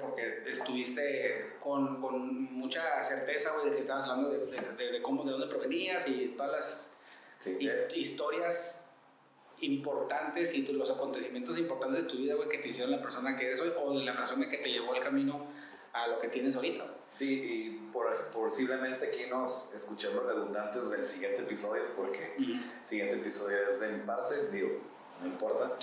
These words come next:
Speaker 2: pero sí, pues adelante y, y enjoy.
Speaker 1: Bueno, eh, <clears throat> la persona que, eh, te puedo decir que soy yo es
Speaker 2: ¿De dónde vino? ¿De dónde
Speaker 1: es
Speaker 2: nació?
Speaker 1: original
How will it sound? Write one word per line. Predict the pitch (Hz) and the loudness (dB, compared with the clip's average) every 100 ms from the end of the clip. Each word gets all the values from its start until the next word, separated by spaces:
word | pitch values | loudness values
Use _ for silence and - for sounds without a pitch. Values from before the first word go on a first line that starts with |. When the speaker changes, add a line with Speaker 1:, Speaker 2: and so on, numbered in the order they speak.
| - 107 | -4 -2
Speaker 2:
pero | - | -2
sí, | 165 208 202 | 0 0 0
pues | - | -2
adelante | 117 98 165 170 76 73 82 | 0 0 -2 -2 0 0 -2
y, | 101 90 82 - - - - - - - | -2 -2 -2 -4 -12 -14 -16 -16 -8 -2
y | 95 | 0
enjoy. | 104 110 - - - - - - - - - - - - - 285 | 2 2 0 -2 -6 -8 -10 -12 -14 -14 -12 -10 -2 0 0 0
Speaker 1:
Bueno, | 160 165 165 170 | 0 2 0 -2
eh, | 175 175 170 170 - - - - | 0 4 4 4 0 -10 -12 -4
<clears throat> | - 143 147 170 | -2 0 -2 0
la | 165 175 175 175 - - | 2 2 0 -2 -10 -6
persona | 196 190 214 220 269 | 0 2 2 2 0
que, | 233 202 175 165 | 0 0 2 2
eh, | 151 151 165 165 170 - - | 0 0 0 0 -2 -2 -4
te | - | -2
puedo | 180 220 | 0 0
decir | 220 180 | 0 0
que | 196 | 0
soy | 202 196 | 0 0
yo | 185 190 | 0 2
es | 190 190 - - - - - _ _ - - - | 2 2 0 -2 -6 -18 -20 _ _ -20 -12 -4
Speaker 2:
¿De | 127 | 0
dónde | 143 165 | 0 2
vino? | 165 139 120 107 | 2 2 0 0
¿De | 107 | 0
dónde | 107 127 | 0 0
Speaker 1:
es | - | 0
Speaker 2:
nació? | - 480 | 0 0
Speaker 1:
original | 466 494 - 349 156 170 247 320 - | 2 2 4 2 0 0 0 0 -2